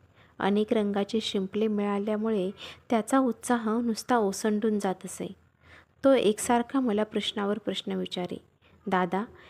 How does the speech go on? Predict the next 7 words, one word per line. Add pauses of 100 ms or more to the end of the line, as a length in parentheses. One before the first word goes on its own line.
(140)
हे
शिंपले
पाण्यापासूनच
होतात (120)
काय
रे?" (480)
"होय."